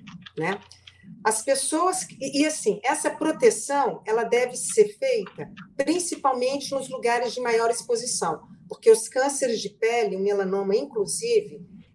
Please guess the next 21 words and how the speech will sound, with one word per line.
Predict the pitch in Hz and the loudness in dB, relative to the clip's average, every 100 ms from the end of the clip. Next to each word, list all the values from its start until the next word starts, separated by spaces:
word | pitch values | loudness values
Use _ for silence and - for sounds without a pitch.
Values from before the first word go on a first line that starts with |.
| - | 0
ele | 208 220 | 2 2
dá | 226 220 233 | -2 -2 0
mais | 202 165 151 - - - | 0 -2 -4 -6 -10 -10
nas | - 202 - | -2 -2 0
partes | 208 202 190 - | 0 0 -4 -6
expostas | - - 214 196 214 - 196 | -6 -4 0 0 0 -2 -4
dos | 190 190 - | -4 -8 -4
troncos, | 180 175 175 202 - 311 - - - - - | -4 -2 -2 -4 -4 -4 -6 -10 -14 -20 -8
membros, | 180 180 185 214 233 339 370 - - - - - - - | -4 0 2 0 0 -2 -2 -4 -8 -14 -20 -20 -14 -4
essa | 240 285 - 247 | -2 -2 -2 -4
região | 214 240 208 185 196 202 196 | 0 0 0 0 0 2 0
do | 196 | -2
colo | - 175 160 170 196 277 403 - - - - - - - - _ - | -4 0 2 2 2 2 -2 -4 -18 -20 -20 -18 -18 -18 -20 _ 0
e | 269 330 - - _ _ | 4 4 2 -14 _ _
no | 240 311 | -4 0
rosto, | 220 165 - - - | 2 2 0 -12 -2
na | 190 208 | 0 2
face. | 170 143 - - - - - - 185 - _ _ _ _ _ _ _ _ _ | 0 -2 -4 -8 -10 -16 -16 -18 -18 -20 _ _ _ _ _ _ _ _ _
Além | - 240 240 294 392 370 | -4 -2 -2 0 0 0
da | 269 | -2
proteção | 247 240 214 208 - 196 175 156 - | 0 2 2 0 0 0 0 -4 -10